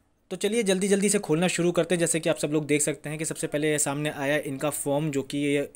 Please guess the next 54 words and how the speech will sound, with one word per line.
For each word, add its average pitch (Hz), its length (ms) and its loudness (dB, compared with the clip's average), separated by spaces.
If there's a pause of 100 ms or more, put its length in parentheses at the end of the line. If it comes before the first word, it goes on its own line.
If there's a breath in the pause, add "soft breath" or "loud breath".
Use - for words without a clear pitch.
(120)
YouTube 131 260 -4
की 139 60 -6
तरफ 131 140 -8
से 143 100 -6
इसको 135 120 -8
पैकिंग 131 300 -6
के 139 80 -2
लिए 139 80 -4
डाला 131 200 -4
जाता 131 220 -6
है। 185 100 -8 (400 loud breath)
उसके 160 220 2
बाद 165 240 4
में 175 180 0
इनकी 156 240 -4
कुछ 160 160 -2
कांग्रेचुलेशन 143 640 0
का 143 140 -4
जो 139 100 0
ये 139 60 2
पेपर 135 320 -4
है, 135 180 -6
ये, 135 200 -2 (260)
ये 127 200 -8
ग्रीटिंग्स 131 480 -4
कह 123 160 -8
सकते - 240 -8
हैं 127 40 -6
इसको, 170 260 -8 (440 loud breath)
ये 156 100 2
हम 175 120 4
लोगों 180 140 2
के 180 60 -2
सामने 165 280 -4
आया। 165 180 0
और 175 140 -4
उसके 185 440 0
बाद 143 260 -2
में 151 120 -6
ये 147 180 0
निकल 135 240 -4
के 135 120 -4
आया 127 300 -6
हम 123 220 -10
लोगों 117 200 -4
के 123 140 -8
सामने 117 480 -8
हमारा 113 400 -6
सिल्वर 113 400 -4 (120)
प्ले 127 220 -2
बटन। 143 460 2 (640 loud breath)
जी 147 60 -6
हाँ 151 220 -2
गाइस, 113 240 -4